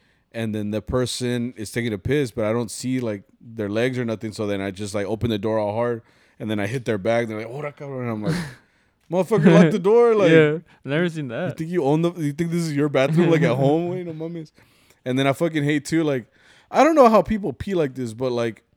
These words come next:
Speaker 1: if I have to go to the bathroom and I gotta go number two,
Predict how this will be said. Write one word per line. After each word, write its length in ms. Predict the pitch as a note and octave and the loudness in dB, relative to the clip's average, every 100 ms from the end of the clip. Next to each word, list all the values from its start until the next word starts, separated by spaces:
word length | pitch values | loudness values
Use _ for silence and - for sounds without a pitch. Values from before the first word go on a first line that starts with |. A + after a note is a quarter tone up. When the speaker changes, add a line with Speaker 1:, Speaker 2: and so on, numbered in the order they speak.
| _ _ _ _ _ | _ _ _ _ _
Speaker 1:
if 180 | B2 A#2+ | -6 2
I 100 | D#3+ | 4
have 100 | F3+ | 4
to 60 | F3 | 0
go 120 | F3 | -2
to 80 | E3 | 0
the 80 | B2+ | 0
bathroom 560 | B2+ C3+ B2 A#2 A2+ | 0 0 -2 -6 -6
and 120 | G#2+ | -6
I 100 | A#2 | -4
gotta 200 | B2 C3 | -2 -2
go 100 | B2+ | 0
number 240 | A#2+ A2+ G#2+ | -2 -4 -6
two, 420 | - C3 A#2 A2+ | -8 -6 -6 -8